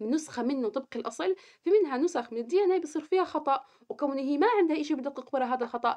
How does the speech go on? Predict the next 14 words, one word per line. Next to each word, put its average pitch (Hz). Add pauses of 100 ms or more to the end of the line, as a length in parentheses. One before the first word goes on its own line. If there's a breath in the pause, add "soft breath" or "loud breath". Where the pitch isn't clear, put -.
(220 loud breath)
عم 233
تعطيني 294
نوع 330
جديد 269
من 262
الفيروسات. 214
مش 370
نوع 311
جديد، 247
خلينا 233
نحكي 262 (300 loud breath)
إنه 254
نفس 415
الفيروس، 254